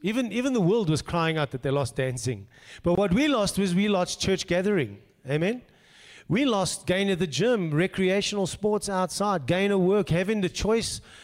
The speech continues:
and freedom to do what God has given us legally as his children. Amen? We lost that.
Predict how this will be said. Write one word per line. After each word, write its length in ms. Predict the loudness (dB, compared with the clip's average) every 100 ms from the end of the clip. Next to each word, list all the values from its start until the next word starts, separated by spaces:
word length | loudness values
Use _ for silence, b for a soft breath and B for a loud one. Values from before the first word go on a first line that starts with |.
| B B
and 160 | -4 -2
freedom 480 | -2 0 0 0 -2
to 120 | -4
do 360 | 0 2 4 4
what 200 | 2 0
God 300 | 2 2 2
has 160 | 0
given 380 | 0 0 0 0
us 260 | -2 -2 -2
legally 580 | -2 0 0 -2 -4 -4
as 220 | -4 -2
his 160 | -4 -4
children. 400 | -2 -2 -4 -10 -6
Amen? 320 | -2 -2 -4 B B B B
We 120 | 0
lost 320 | 2 2 -2 -6
that. 260 | -10 -10